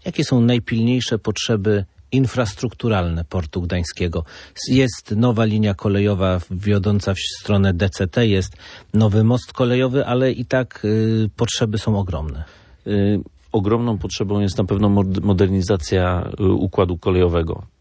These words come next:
Speaker 2: No, ale to się dzieje. To wiemy, że P K P P L K beneficjentem jest, y, potężnych środków, y, z cefu. Y, podobnie jak my, my, y, od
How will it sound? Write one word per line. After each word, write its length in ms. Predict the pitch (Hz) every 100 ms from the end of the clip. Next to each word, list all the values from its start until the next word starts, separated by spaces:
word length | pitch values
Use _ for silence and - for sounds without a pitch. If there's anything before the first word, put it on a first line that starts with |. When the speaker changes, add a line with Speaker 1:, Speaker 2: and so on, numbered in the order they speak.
| -
Speaker 2:
No, 120 | 98
ale 220 | - 120
to 120 | 120 127
się 140 | 120
dzieje. 240 | 104 82
To 140 | 80 92
wiemy, 280 | 101 104 98
że 160 | 95
P 140 | 90 98
K 120 | 98
P 140 | 107
P 120 | -
L 80 | 101
K 140 | - 92
beneficjentem 840 | 98 98 90 92 104 95 95 98
jest, 340 | 92 - -
y, 180 | 92 92
potężnych 480 | 90 90 98 87 90
środków, 580 | - 95 - - 90 - 101 101
y, 60 | 95
z 40 |
cefu. 440 | 92 - 90 - 117 - - - - -
Y, 100 | 101
podobnie 400 | 107 101 98 101
jak 240 | 90 -
my, 180 | 98 104
my, 380 | 107 104 92 - - - - 90 95
y, 40 |
od 120 | -